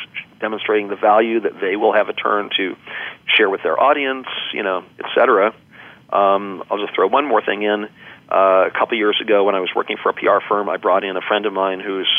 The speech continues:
sort of the top producer for, at that time was Regis and Kelly, and of course then it was, uh, Kelly and Michael, and, you know, on and on.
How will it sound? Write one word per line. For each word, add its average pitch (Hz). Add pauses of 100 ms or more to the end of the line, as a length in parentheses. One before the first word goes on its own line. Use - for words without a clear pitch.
(260)
sort 90
of 87
the 92
top 95
producer 95 (100)
for, 92 (320)
at 110
that 110
time 104
was 92
Regis 110
and 101
Kelly, 101
and 107
of 90
course 98
then 87
it -
was, 92 (160)
uh, 90 (440)
Kelly 101
and 95
Michael, 117
and, 90
you -
know, 76
on 95
and 101
on. 113